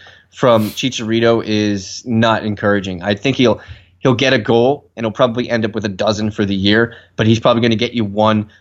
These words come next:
miss four weeks, you know, don't, not score for four weeks, then get you another, then maybe get another right away, and then go, go blank for five weeks. Uh, Chicharito is like, um, <clears throat> he's a good streaming option based on matchup, but I wouldn't own him all year.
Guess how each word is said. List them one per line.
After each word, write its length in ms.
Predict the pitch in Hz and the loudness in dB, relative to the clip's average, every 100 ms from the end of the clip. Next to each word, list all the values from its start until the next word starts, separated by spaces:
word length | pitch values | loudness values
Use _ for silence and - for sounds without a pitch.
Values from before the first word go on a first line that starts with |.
| _ | _
miss 200 | 110 117 | -2 -2
four 240 | - 151 107 | 0 0 2
weeks, 480 | 104 101 - - _ | 0 -2 -6 -18 _
you 100 | 120 | 0
know, 160 | 113 98 98 | 0 0 -2
don't, 200 | 117 117 | 0 2
not 160 | 113 113 | 0 -2
score 220 | - 120 | 0 0
for 120 | 117 | 0
four 260 | 104 110 104 | -4 0 2
weeks, 300 | 104 95 - - | 0 -2 -10 -4
then 160 | 107 | 0
get 240 | 104 107 110 | 2 0 2
you 60 | |
another, 480 | 104 104 101 101 95 - - | 2 4 4 2 0 -6 0
then 180 | 110 | 2
maybe 240 | 107 110 113 | 4 4 2
get 160 | 117 | 2
another 300 | 107 110 110 | 2 2 2
right 180 | 107 110 | 2 2
away, 400 | 107 113 120 117 | 2 2 2 2
and 100 | 104 | 0
then 120 | 104 | -2
go, 280 | 101 104 95 _ | -4 -4 -6 _
go 120 | - | -4
blank 340 | 104 101 101 104 | -2 2 0 0
for 140 | 107 | -2
five 320 | - 104 101 | 2 2 2
weeks. 280 | 101 98 92 - - _ _ - | 0 -4 -6 -18 -20 _ _ -8
Uh, 120 | 101 - | -8 -4
Chicharito 560 | - 170 170 156 147 123 | 0 2 6 6 6 6
is 320 | 135 131 110 | 4 2 2
like, 280 | 127 110 117 | 2 2 2
um, 520 | 110 104 101 101 95 _ _ _ _ _ _ _ - | 4 4 4 0 -8 _ _ _ _ _ _ _ 2
<clears throat> 0 | |
he's 560 | 220 165 113 - 139 | 4 4 2 -2 0
a 60 | 135 | 2
good 180 | 151 135 | 2 2
streaming 480 | - 143 135 120 107 | 0 2 2 2 2
option 340 | 95 - 98 - _ | -2 -6 -12 -14 _
based 220 | 143 131 | -2 2
on 180 | 117 104 | 2 2
matchup, 380 | 104 107 101 90 - | 0 0 -2 -6 -4
but 140 | 104 110 | -4 0
I 120 | 113 | 2
wouldn't 300 | 120 113 - | 2 0 -2
own 180 | 113 107 | -2 0
him 260 | 107 101 - | 0 0 0
all 220 | 101 98 | 0 2
year. 320 | 110 98 | 2 2